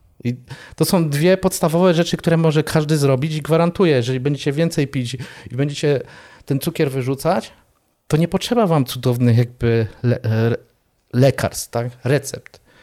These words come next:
Bo wy możecie dwa, trzy kilo zgubić w przeciągu trzech miesięcy i czuć się o wiele lepiej,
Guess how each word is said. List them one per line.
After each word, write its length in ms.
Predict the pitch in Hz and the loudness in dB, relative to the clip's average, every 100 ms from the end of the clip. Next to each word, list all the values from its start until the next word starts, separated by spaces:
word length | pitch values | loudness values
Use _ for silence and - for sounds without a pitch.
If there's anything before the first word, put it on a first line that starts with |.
| _ _ - | _ _ -6
Bo 120 | 127 | -2
wy 100 | 147 | 2
możecie 480 | 175 165 160 170 170 - - - - | 2 0 0 0 0 -2 -20 -20 -8
dwa, 180 | 127 160 | -2 0
trzy 220 | - 156 | -2 -8
kilo 260 | - 147 143 | -6 -4 -2
zgubić 340 | 139 139 143 | -2 -4 -4
w 40 | |
przeciągu 420 | - 135 143 135 131 | -6 -4 -2 -2 -4
trzech 240 | - 127 | -2 0
miesięcy 500 | 139 120 135 135 135 | 0 0 -2 -2 -2
i 60 | 127 | -4
czuć 200 | - 123 | -4 -6
się 160 | - | -2
o 60 | 123 | -2
wiele 300 | 127 123 123 | 0 0 2
lepiej, 340 | 110 98 110 | 0 -2 -6